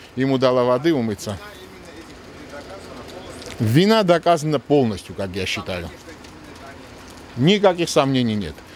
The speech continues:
Но я ещё должен здесь, вы понимаете, в чём дело?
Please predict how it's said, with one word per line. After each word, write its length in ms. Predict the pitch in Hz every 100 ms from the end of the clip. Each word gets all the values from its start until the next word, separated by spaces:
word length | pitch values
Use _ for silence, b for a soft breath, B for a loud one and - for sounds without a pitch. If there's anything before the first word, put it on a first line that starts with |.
| B 113
Но 140 | 135
я 240 | 214 247
ещё 360 | 220 214 - 254
должен 380 | 185 160 139 156
здесь, 260 | 226 214 - B B
вы 120 | 185
понимаете, 540 | 208 214 226 233 208 160
в 40 |
чём 220 | 175 156
дело? 340 | 143 123 120